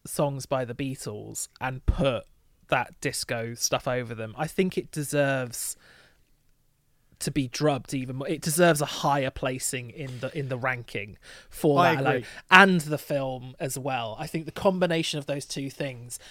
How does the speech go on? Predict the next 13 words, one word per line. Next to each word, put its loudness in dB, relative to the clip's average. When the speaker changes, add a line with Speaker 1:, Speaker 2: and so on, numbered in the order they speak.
Speaker 1:
I 0
don't 0
think -8
we -4
should -4
put 8
it -6
with -10
Shatner -6
and -12
D -10
D -12
King, -12